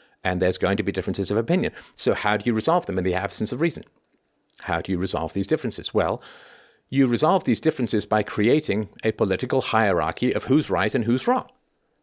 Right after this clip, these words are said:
And in general, the Caucasians or the whites are generally portrayed as the people who are wrong and racist,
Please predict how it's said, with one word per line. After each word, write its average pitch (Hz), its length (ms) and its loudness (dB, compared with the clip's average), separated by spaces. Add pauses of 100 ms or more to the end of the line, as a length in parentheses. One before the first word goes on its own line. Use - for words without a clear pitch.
(160)
And 98 380 2
in 110 260 2
general, 98 600 0
the 101 360 2
Caucasians 101 640 0
or 117 60 4
the 110 100 2
whites 92 320 -2
are 95 40 -2
generally 101 440 0 (280)
portrayed 98 440 2
as 95 80 -4
the - 80 -8
people 107 300 -2
who 110 140 0
are 101 80 4
wrong 90 300 0
and 101 100 0
racist, 87 440 0